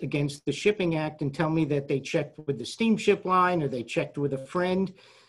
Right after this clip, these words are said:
Not advisable to do that. You need to check with the experts, uh, before getting guidance or, or, or to get guidance. And I would request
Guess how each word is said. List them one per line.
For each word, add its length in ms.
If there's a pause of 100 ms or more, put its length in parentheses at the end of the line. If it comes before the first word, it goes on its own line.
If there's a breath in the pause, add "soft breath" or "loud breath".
(200 loud breath)
Not 280
advisable 760
to 120
do 200
that. 220
You 80
need 240
to 80
check 340
with 120
the 180
experts, 680 (540 loud breath)
uh, 260 (100)
before 380
getting 380
guidance 680 (540)
or, 160
or, 340
or 200
to 260
get 300
guidance. 560 (420 loud breath)
And 460 (140)
I 120
would 180
request 680